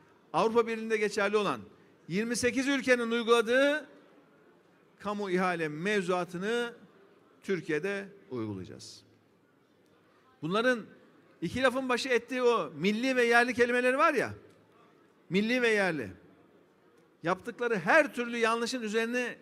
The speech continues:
kapatmak için o değerli terimleri kullanıyorlar ya. İki lafın başı milli yerli. Milli yerli diye diye, Türk tipi başkanlık sistemi diye diye ne yaptılar? Memleketi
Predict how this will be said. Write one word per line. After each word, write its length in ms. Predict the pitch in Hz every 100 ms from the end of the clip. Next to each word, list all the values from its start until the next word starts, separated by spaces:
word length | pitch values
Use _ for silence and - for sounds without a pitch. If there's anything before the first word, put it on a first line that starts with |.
| -
kapatmak 460 | 175 208 208 262 208
için 220 | 202 208
o 200 | 180 185
değerli 340 | 185 190 185
terimleri 380 | 185 165 165 165
kullanıyorlar 520 | 165 147 135 123 113
ya. 180 | 110 131 151 - - _ _ _ _ _ _ _ _ _ _ -
İki 200 | 165 302
lafın 260 | 262 262 247
başı 220 | 240 247
milli 300 | 233 240 240
yerli. 400 | 220 190 139 90 - _ _ _ _ - _ _ _ _ _
Milli 260 | 165 220 277
yerli 400 | 254 254 269 214
diye 220 | 240 277
diye, 200 | 233 117 101 - - -
Türk 360 | - 294 -
tipi 260 | - 214 208
başkanlık 500 | 208 202 226 226 254
sistemi 480 | 240 196 220 202 185
diye 240 | 269 254
diye 240 | 220 254 214
ne 60 |
yaptılar? 640 | 277 285 226 240 285 269 - - - - - - -
Memleketi 640 | 151 214 233 233 233 269